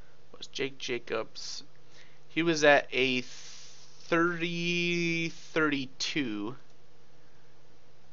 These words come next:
And Steve ended the race at a twenty-seven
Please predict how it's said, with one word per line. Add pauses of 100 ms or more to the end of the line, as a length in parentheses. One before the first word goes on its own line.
(180)
And
Steve
ended
the
race (320)
at (100)
a (160)
twenty-seven